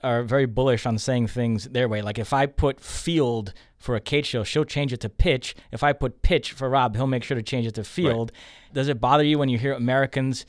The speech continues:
Speaker 1: use terms like pitch and nil and feel like they have to say that to sound authentic?
Speaker 2: It bothers me when there is an affectation and they're using it. And, and, and by the way, the reason why Kate and Rob, uh, and they're not here to defend themselves. And I love both of them. I work <laughs> with them constantly.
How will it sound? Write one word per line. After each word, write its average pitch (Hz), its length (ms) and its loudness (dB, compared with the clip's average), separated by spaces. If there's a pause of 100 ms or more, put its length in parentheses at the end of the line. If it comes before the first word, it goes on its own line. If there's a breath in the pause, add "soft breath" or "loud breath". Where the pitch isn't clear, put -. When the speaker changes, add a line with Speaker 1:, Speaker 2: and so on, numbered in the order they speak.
(180 soft breath)
Speaker 1:
use 127 220 -4
terms 135 240 -2
like 117 180 -6
pitch 135 240 4
and 120 100 0
nil 127 200 0
and 117 100 -2
feel 135 120 -4
like 113 100 -4
they 110 80 -4
have 107 240 -6
to - 80 -8
say 123 220 -4
that 120 120 -4
to 120 80 -8
sound 117 240 -6
authentic? 120 400 -4
Speaker 2:
It 123 60 -4
bothers 214 360 0
me 196 120 -4
when 156 300 -4
there 123 220 -2
is 117 200 -4
an 113 80 -6
affectation 110 960 -4
and 101 180 -4
they're 101 140 -2
using 131 480 -2
it. - 160 0
And, 165 120 -2
and, 190 240 2
and 180 120 4
by 202 140 6
the 196 80 6
way, 190 140 6
the 139 120 2
reason 202 360 2
why 147 420 2 (180)
Kate - 540 -2 (300)
and 95 680 -4
Rob, 104 580 -2 (180)
uh, 101 160 -8
and 98 120 -4
they're 101 80 0
not 107 160 -2
here 95 120 -2
to 85 60 -6
defend 78 380 -6
themselves. 76 340 -8
And 92 160 -2 (140)
I 101 60 2
love 95 260 0
both 98 180 0
of 98 80 -6
them. 95 120 -4
I 85 80 -2
work 101 220 4
<laughs> - 20 -
with - 120 -4
them 123 180 -2
constantly. 123 720 0